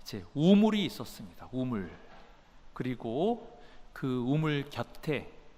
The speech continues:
양 세 떼가 누워 있었다고 그렇게 기록되어 있습니다.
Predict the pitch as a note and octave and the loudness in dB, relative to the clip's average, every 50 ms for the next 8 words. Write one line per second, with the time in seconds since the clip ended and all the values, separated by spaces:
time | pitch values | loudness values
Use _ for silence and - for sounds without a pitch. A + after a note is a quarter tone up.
0 | - - - - - - - C#3 B2+ B2+ C#3 D#3 E3+ F3 F3+ F#3+ F3 - - G3+ | -18 -18 -20 -20 -12 -2 2 4 6 6 6 4 0 -2 -2 -4 -6 -4 0 0
1 | F#3+ - - - - - F3+ E3 D#3+ - E3 D3+ C3 - - - A2 A#2+ C#3 D#3 | 0 -2 -4 -10 -6 -4 -2 0 2 4 4 4 4 2 -4 -6 -4 -2 0 0
2 | E3+ F3 E3+ C3+ G#2+ - - C3 - - - - G#2 G2 - - A2+ A2 - - | 0 0 -2 -6 -6 -6 -8 -8 -8 -8 -10 -10 -10 -8 -8 -8 -8 -8 -8 -10
3 | A#2+ - - - A#2 - - - A#2+ A2 - - - B2 A2+ A2 G#2+ - - - | -12 -12 -12 -12 -12 -10 -8 -8 -8 -8 -8 -10 -8 -8 -8 -8 -8 -10 -12 -12
4 | B2 G#2+ G2+ G2+ - - - | -12 -12 -12 -12 -12 -12 -14